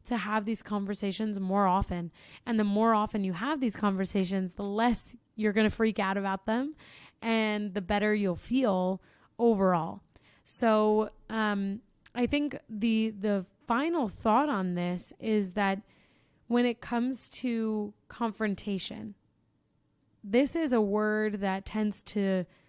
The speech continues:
scatter masses, right? Like, people run away from confrontation. They're afraid of it.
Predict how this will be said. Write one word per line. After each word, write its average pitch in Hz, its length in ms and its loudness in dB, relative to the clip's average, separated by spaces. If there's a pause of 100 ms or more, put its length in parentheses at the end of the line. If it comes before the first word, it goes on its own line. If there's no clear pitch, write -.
(380)
scatter 226 720 2
masses, 185 720 -2
right? 208 220 0
Like, 202 200 -10
people 240 400 2
run 220 260 2
away 233 280 4
from 214 220 -2
confrontation. 196 920 -4
They're 170 160 -8
afraid 202 400 -2
of 233 100 -2
it. 254 240 0